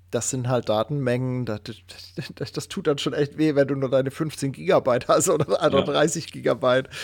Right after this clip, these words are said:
Speaker 2: Ja.
Speaker 1: Das tut dann schon echt weh, wenn du genau weißt, okay, morgen musst du dir wieder neues Volumen aufladen. Ja, das sind, es sind ja auch Kosten, ne, die dann kommen. Also
Speaker 2: Ja.
Speaker 1: ich glaube,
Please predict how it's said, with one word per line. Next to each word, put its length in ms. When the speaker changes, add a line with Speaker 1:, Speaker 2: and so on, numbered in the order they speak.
Speaker 2:
Ja. 160
Speaker 1:
Das 140
tut 180
dann 140
schon 160
echt 260
weh, 160
wenn 140
du 100
genau 320
weißt, 380
okay, 340
morgen 420
musst 220
du 40
dir 140
wieder 380
neues 380
Volumen 380
aufladen. 640
Ja, 180
das 180
sind, 140
es 160
sind 240
ja 80
auch 120
Kosten, 380
ne, 140
die 100
dann 240
kommen. 340
Also 220
Speaker 2:
Ja. 100
Speaker 1:
ich 160
glaube, 1200